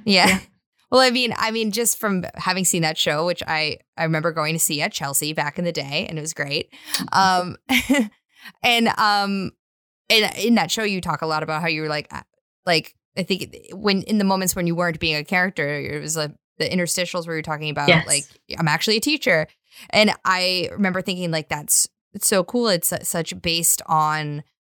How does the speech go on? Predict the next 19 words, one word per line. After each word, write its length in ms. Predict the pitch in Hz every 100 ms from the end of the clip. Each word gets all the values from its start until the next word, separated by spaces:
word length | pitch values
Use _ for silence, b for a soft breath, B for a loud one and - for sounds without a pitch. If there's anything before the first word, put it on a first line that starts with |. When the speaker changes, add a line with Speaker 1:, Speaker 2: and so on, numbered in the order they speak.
| _ _ _ _ _
Speaker 1:
um, 640 | 175 156 151 147 147 135 - -
a 60 | 190
r-, 220 | 175 175
a 120 | 202
real 640 | 185 185 214 208 202 196 175
and 280 | 175 170 170
lived 220 | 175 170
experience, 800 | 156 - - 190 185 165 170 -
and 160 | 185
you 80 | 170
could 140 | 175 -
kind 180 | 175
of 80 | 147
feel 380 | - - 202 202
that 260 | 185 160 101
in 140 | 160
the 80 | 151
show. 680 | - 196 196 160 151 147 151 _ _ _ _ -
And 260 | 180 170